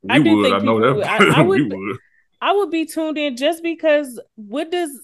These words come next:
Speaker 2: you know, life navigating, losing your husband of all these years and then getting back into the dating world, and I'm sure it's not the same. And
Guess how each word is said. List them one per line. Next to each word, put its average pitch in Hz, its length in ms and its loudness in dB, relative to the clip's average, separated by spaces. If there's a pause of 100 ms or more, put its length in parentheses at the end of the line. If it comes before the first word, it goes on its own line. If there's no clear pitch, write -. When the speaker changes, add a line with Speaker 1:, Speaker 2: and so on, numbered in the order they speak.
Speaker 2:
you 311 180 -2
know, 262 240 2
life 220 440 0
navigating, 226 1000 -2 (200)
losing 220 720 -6
your 202 220 -2
husband 208 440 -2
of 196 220 -2 (400)
all 208 220 2
these 247 300 -6
years 190 500 -2
and 190 140 -6
then 190 280 -8
getting 208 300 -2
back 214 240 -2
into 220 220 -10
the 220 100 -6
dating 185 440 -4
world, 185 340 -4
and 185 160 -8
I'm 190 140 -8
sure 233 280 -2
it's 240 160 -4
not 233 220 -8
the 240 100 -12
same. 196 600 -2
And 170 280 -4